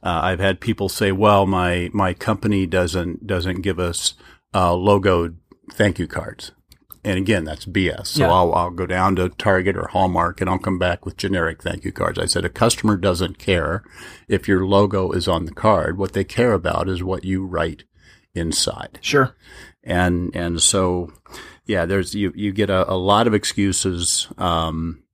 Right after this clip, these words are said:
Speaker 1: why you, why you can't do it. Um, but there's, uh, I, I would tell you there's, there's a few tricks to it, to doing it and doing it well.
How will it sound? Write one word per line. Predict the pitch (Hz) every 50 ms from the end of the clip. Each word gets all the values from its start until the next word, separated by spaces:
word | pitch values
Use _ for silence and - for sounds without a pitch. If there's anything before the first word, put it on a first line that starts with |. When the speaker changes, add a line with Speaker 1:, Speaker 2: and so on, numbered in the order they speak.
| _ -
Speaker 1:
why | 110 104 98 92 90 90
you, | 87 87 87 85 85 80 - _ -
why | - 95 92 85
you | 85 85 85 82
can't | - - - - 110 101 101 - -
do | 107 104 101 95
it. | 95 101 - - _ _ _ -
Um, | - 82 85 85 82 80 78 80 78 85 - _ _ _ _ -
but | - 85 85 82 - - _ _ _ _ _ - - - - - _ _ _ -
there's, | - 92 90 92 92 87 82 - -
uh, | - - 95 - - 95 - - 101 98 -
I, | -
I | 98
would | 92 92 90 -
tell | - 110
you | 104 98 92
there's, | 87 92 87 85 82 80 - - - - _ _ _ _ _ _ _ _ _ _ _ _ _ _ _ _ _ _ - - -
there's | - 113 104 98
a | 104
few | - - 117 120 123 117 - _ -
tricks | - - - - 101 107 - - - -
to | - - 139 123 113
it, | 101 - -
to | 101 87
doing | 90 98 92 95 98 104
it | 104 107 - -
and | 98 92 90 82
doing | 95 90 92 92 92
it | 87 82 -
well. | 92 85 85 85 87 90 95 110 - -